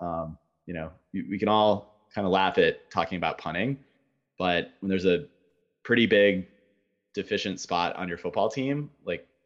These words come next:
that kinda thing can make a big difference. Um, also notice B C Potter, not necessarily coming out of the, the halftime break, he didn't, he didn't get a touchback on that. You know, hopefully that's something that's not,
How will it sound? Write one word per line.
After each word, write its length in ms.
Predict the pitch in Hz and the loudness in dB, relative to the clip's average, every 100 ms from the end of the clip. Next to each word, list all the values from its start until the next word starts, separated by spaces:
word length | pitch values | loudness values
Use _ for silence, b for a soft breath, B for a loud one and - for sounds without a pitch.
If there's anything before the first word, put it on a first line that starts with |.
| - | -4
that 400 | 95 95 104 - | 0 2 2 -2
kinda 300 | - 113 113 | -6 -2 2
thing 500 | 117 120 120 123 120 | 2 2 -2 -2 -6
can 140 | 107 | -6
make 140 | 92 90 | -4 -2
a 40 | |
big 140 | 104 87 | -2 0
difference. 520 | 90 78 67 - - _ _ _ _ _ - | -2 -4 -14 -16 -16 _ _ _ _ _ -14
Um, 220 | 85 82 | -12 -2
also 300 | 101 131 170 | 2 4 6
notice 320 | 151 139 127 | 8 8 6
B 180 | - 110 | 2 -2
C 140 | 107 110 | 0 -2
Potter, 480 | 104 107 101 92 | 2 4 4 4
not 180 | 92 92 | 4 0
necessarily 560 | 78 - 95 87 85 85 - | -2 -6 -4 -2 -4 -6 -10
coming 160 | 104 95 | -14 -8
out 160 | 92 90 | -4 -4
of 80 | |
the, 260 | 87 85 78 _ | -4 -6 -8 _
the 80 | 90 | -8
halftime 460 | 92 90 - 90 82 | -4 -4 -4 -8 -2
break, 400 | 90 87 85 - _ _ _ _ _ _ | 0 0 -2 -12 _ _ _ _ _ _
he 160 | - 107 | -6 2
didn't, 300 | 107 95 - _ _ _ _ _ _ _ _ _ | 4 2 -2 _ _ _ _ _ _ _ _ _
he 140 | 107 | -2
didn't 140 | 110 104 | 0 4
get 100 | 101 | 2
a 120 | 95 | 2
touchback 360 | 95 - 87 90 | -2 0 -2 -2
on 100 | 87 | -2
that. 400 | 90 127 - - | 0 0 -2 -8
You 80 | 90 | -8
know, 160 | 85 85 | -6 -4
hopefully 280 | 98 101 | -6 -4
that's 240 | 90 85 - | -4 -4 -6
something 280 | 92 90 87 | -12 -12 -14
that's 200 | 80 - | -14 -10
not, 340 | 85 82 80 | -8 -6 -8